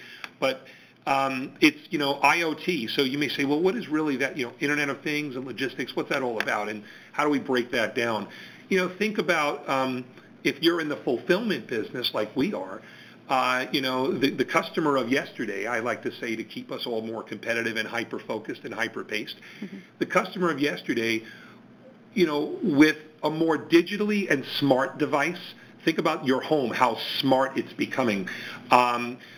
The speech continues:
Speaker 1: whether it's with appliances or other products, you know, our cell phones, how they're becoming smarter. We will not even know it, and we'll actually be requesting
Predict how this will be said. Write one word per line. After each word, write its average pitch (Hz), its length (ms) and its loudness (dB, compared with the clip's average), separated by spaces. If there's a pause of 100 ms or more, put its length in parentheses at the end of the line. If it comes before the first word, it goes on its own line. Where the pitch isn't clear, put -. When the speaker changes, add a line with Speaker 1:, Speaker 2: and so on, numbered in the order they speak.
(120)
Speaker 1:
whether 131 300 4
it's 120 160 -4
with 127 160 4
appliances 139 840 -2
or 127 120 2
other 123 140 2
products, 120 500 0 (340)
you 147 80 2
know, 135 220 0
our 131 140 6 (140)
cell 147 220 0
phones, 127 340 -10
how 131 160 -2
they're 120 120 -2
becoming 120 420 -4
smarter. 123 500 0 (880)
We 185 380 0
will 190 480 2 (140)
not 170 280 2
even 143 320 0
know 151 260 4
it, 120 200 -2
and 127 180 0
we'll 139 220 4
actually 131 540 0
be 110 440 0 (640)
requesting 123 960 2